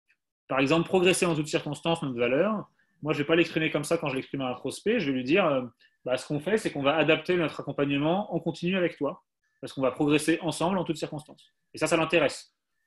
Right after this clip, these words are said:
Alors que le fait qu'on ait plein de formations en interne, bon, ça l'intéresse peut-être un peu, mais moins. Euh,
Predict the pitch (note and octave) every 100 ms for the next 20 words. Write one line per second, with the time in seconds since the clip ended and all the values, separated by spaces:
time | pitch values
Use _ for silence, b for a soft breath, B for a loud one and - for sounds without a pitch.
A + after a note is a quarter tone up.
0 | _ B2+ B2 C3+ C3 D#3 C#3+ B2+ C#3+ C#3+
1 | C3 C#3 B2+ A#2+ D#3 E3+ C#3+ A2 A2+ A2+
2 | A2 A#2+ A#2+ - C3 C3+ D3+ A#2+ A2 _
3 | B2+ C3 C#3 - b b b b b _
4 | _ A#2+ A2+ A#2 A#2